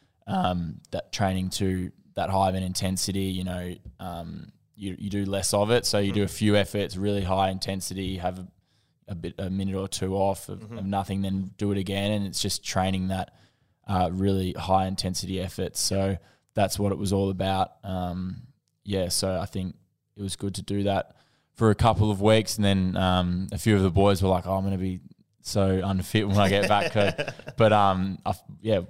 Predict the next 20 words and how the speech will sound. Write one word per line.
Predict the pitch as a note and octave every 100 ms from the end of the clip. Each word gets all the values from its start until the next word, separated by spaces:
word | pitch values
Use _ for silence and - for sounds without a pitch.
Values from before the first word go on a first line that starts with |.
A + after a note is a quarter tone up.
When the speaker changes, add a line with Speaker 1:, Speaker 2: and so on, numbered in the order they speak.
| - _
Speaker 1:
come | - F#2+ F#2
back, | F#2+ F#2
and | F#2+ F#2
the | F2+
boys | G2+ F#2+ F#2+
all | F#2+
ran | F#2 G2 F#2+
really, | F#2+ F#2+ F#2 -
have | F2+ - _
been | G#2 G2
running | G2 G2 G2
really | G2+ G2
well. | G2+ G#2 F#2+
So, | - G#2 G2 F#2+ - _ _
um, | G#2 G2 F#2 F#2 - -
yeah, | G#2+ G#2+ F2 -
it | G2+
really | G#2 F#2 F#2
kind | - F#2+ F2+
of | F2